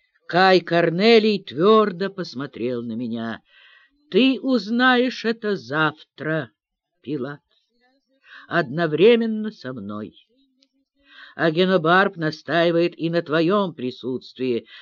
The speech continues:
твоем и твоего приемного сына.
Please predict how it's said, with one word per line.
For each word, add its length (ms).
твоем 840
и 180
твоего 460
приемного 600
сына. 640